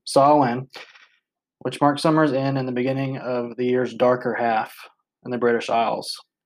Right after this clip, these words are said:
That's where people think the Halloween costume started. It was believed that during the festival, um,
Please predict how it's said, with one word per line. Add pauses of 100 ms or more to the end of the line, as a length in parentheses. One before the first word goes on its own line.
(260)
That's
where
people
think
the
Halloween
costume
started. (680)
It
was
believed
that
during
the
festival, (300)
um,